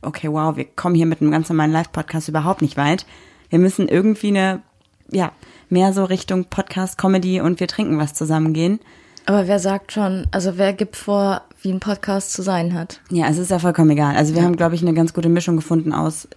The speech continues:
Speaker 1: wir bleiben uns treu und machen unser Ding und trotzdem konnten wir das Publikum damit ein bisschen erreichen und hatten Spaß und das war wirklich, wirklich schön.
Speaker 2: Wir waren einfach wir selbst, also glaub ich zumindest.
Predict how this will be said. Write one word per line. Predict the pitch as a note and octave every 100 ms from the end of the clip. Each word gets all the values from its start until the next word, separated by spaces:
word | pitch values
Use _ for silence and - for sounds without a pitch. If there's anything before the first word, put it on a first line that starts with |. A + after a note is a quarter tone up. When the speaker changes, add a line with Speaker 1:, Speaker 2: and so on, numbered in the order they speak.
| _
Speaker 1:
wir | D#3+ E3+
bleiben | E3 E3
uns | D3 -
treu | - F3+ F#3
und | E3
machen | D#3 E3 D#3 - _
unser | - E3+ D#3+
Ding | F3 G3 G#3
und | E3 D#3
trotzdem | - F3 - E3+
konnten | F3 - E3
wir |
das | D#3
Publikum | - E3 E3 D#3+ E3
damit | D#3+ D#3
ein | D#3+
bisschen | D#3+ D#3+
erreichen | D3 D#3 F3 - G#3+ - - - -
und | D3+
hatten | D#3+ D#3+
Spaß | - E3 F3
und | E3
das | D#3
war | D#3+
wirklich, | D#3 F3 -
wirklich | E3 - D3+
schön. | - F3 F3 F#3 - - _
Speaker 2:
Wir | F3 E3
waren | F3 E3+
einfach | F3+ F3 F3+
wir | E3+
selbst, | D3+ F3+ E3 - -
also | D3+ D#3 D#3 D#3 -
glaub | E3+ F3+
ich | D#3
zumindest. | - D#3 D#3+ E3 - -